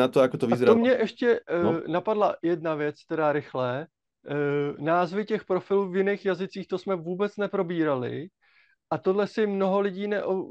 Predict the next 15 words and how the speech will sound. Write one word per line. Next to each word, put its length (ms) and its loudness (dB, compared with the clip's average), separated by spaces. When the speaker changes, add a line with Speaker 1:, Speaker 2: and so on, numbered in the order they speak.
Speaker 2:
neuvědomuje 720 2
taky, 560 -4
že 240 -2
vlastně 880 -2
se 160 -6
to 160 -2
tam 160 2
dá 160 4
nastavit. 640 0
A, 800 2
eh, 880 -4
jako 560 0
je 160 -2
to 380 0
v-, 160 -8